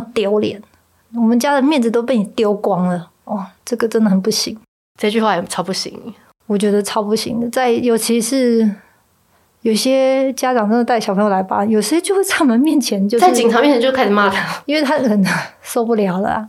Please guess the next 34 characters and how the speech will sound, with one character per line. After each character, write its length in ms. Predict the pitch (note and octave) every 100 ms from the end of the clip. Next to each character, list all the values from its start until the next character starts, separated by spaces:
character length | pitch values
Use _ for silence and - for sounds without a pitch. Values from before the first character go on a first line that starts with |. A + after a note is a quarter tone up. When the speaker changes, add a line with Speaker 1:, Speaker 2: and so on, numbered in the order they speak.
| -
Speaker 1:
我 140 | A3
觉 100 | G#3+
得 80 | C4+
这 140 | C4 C#4+
个， 120 | A3+ G#3+ A3 _ - _ _ _ _
这 140 | B3+
个 100 | A#3+
真 160 | G#3+ A3
的 60 |
很 160 | F#3+ G3+
不 80 | G3
OK。 340 | - - - - _ _ _
Speaker 2:
哦， 640 | F#3 F3+ F3+ F3+ F3+ F3+
因 80 | A3+
为 80 | D4
你， 160 | A#3+ F#3+
你， 200 | G3+ G3
你， 180 | G#3+
你 200 | G#3 G3+
其 200 | G3 -
实 100 | G#3+
说 180 | A#3 A#3+
他 160 | A3+ G#3+
丢 200 | A3 G3+
脸 120 | G3+
的 100 | E3
时 140 | E3 F3+
候， 100 | F#3
他， 240 | F#3 F#3 F#3
他 100 | -
就 120 | G3+
觉 100 | G3
得 80 | F3+
他， 340 | - E3+ D#3+